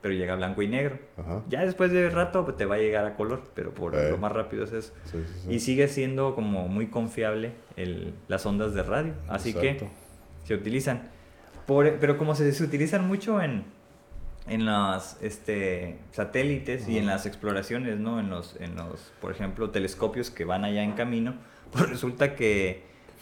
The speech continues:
Speaker 1: viene la discusión, ¿no? De que si hay alienígenas, ¿por qué no, no po-, podemos entrar en comunicación o en contacto con ellos?
Speaker 2: <laughs>
Speaker 1: Pues el radio sería como algo muy primitivo,
Speaker 2: Sí.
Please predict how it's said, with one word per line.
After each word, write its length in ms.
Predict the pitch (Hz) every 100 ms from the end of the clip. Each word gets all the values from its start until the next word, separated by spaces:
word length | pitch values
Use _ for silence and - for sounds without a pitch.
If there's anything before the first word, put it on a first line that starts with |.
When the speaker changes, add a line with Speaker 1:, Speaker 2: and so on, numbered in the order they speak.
| - - - -
Speaker 1:
viene 180 | 107 123
la 120 | 120
discusión, 520 | 107 104 101 127 127
¿no? 140 | 120
De 120 | 120 117
que 120 | 101
si 160 | 101
hay 200 | 101 107
alienígenas, 640 | 120 113 98 110 120 117 120
¿por 220 | 104 -
qué 100 | 104
no, 300 | 104 107 104 - - - -
no 160 | 113 110
po-, 240 | 117 110
podemos 360 | - 110 110 117
entrar 340 | 98 95 101
en 200 | 110 107
comunicación 640 | 101 98 98 95 95 92 101
o 40 |
en 80 | 104
contacto 480 | 98 90 90 - 104
con 200 | 101 104
ellos? 300 | 120 113 - -
Speaker 2:
<laughs> 580 | - 135 120 110 - -
Speaker 1:
Pues 140 | 123
el 100 | 123
radio 360 | 113 123 151 151
sería 260 | 143 135
como 160 | 143 135
algo 180 | 139 160
muy 200 | 151 156
primitivo, 680 | 156 170 143 131 139 226 302
Speaker 2:
Sí. 140 | -